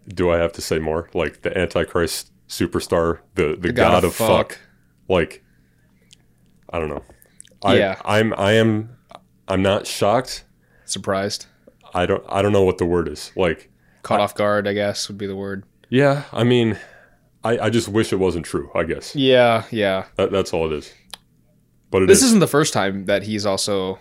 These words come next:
Speaker 1: Right.
Speaker 2: had allegations. This one's, this one seems, you know, like, the most serious.
Speaker 1: Yeah.
Speaker 2: Um, and we, uh, uh, just to put this out now, we absolutely support survivors of abuse. We don't
Speaker 1: Yep.
Speaker 2: condone this type of behavior. This is,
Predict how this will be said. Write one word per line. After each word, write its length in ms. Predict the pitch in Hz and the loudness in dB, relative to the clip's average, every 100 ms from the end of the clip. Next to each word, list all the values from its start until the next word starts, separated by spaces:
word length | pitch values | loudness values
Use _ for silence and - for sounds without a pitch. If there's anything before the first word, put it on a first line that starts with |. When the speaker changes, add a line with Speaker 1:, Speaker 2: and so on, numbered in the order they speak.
| _ | _
Speaker 1:
Right. 240 | 95 78 - | -2 -2 -4
Speaker 2:
had 160 | - 110 | -2 0
allegations. 500 | 101 98 101 - 104 | 0 0 -2 -4 -8
This 160 | 110 | -8
one's, 360 | 113 101 - - - | -8 -8 -8 -10 -12
this 140 | 113 | -10
one 100 | 104 | -8
seems, 320 | - 101 95 - | -8 -8 -10 -10
you 120 | 101 | -10
know, 120 | 98 90 | -8 -8
like, 120 | 92 | -8
the 60 | |
most 200 | 95 92 | -8 -6
serious. 460 | - 87 87 87 - _ _ _ _ | -6 -4 -4 -6 -8 _ _ _ _
Speaker 1:
Yeah. 320 | - 90 95 92 | -8 -6 -4 -6
Speaker 2:
Um, 340 | 90 87 90 _ _ _ _ _ _ _ _ - - | -8 -12 -16 _ _ _ _ _ _ _ _ -20 -2
and 140 | 135 | 2
we, 60 | 135 | 2
uh, 120 | 120 | 0
uh, 220 | - 107 87 92 - | -4 -6 -8 -12 0
just 220 | 151 190 | 2 4
to 100 | 165 | 4
put 300 | 120 - 165 | 2 2 0
this 160 | 127 - | 2 0
out 160 | 95 | -2
now, 200 | 98 101 | -2 -2
we 320 | 90 113 165 139 | -2 0 0 0
absolutely 880 | 117 127 123 127 120 120 113 113 110 _ _ | 0 0 0 -2 0 -2 -2 -4 -6 _ _
support 540 | - 117 110 104 101 _ _ - - _ _ _ | -6 -4 0 -2 -2 _ _ -20 -20 _ _ _
survivors 420 | - 107 107 107 | -4 0 0 0
of 80 | 98 | -4
abuse. 500 | 98 113 120 117 - - | -2 0 2 0 -4 -4
We 80 | 113 | -2
don't 140 | 104 101 | -2 -2
Speaker 1:
Yep. 80 | 98 | -2
Speaker 2:
condone 160 | 101 | -2
this 120 | 98 - | -4 -6
type 100 | 98 | -6
of 80 | 98 | -6
behavior. 460 | 101 107 104 101 | -2 -2 0 -2
This 200 | 95 98 | -4 -6
is, 380 | 104 98 - - | -6 -8 -10 -12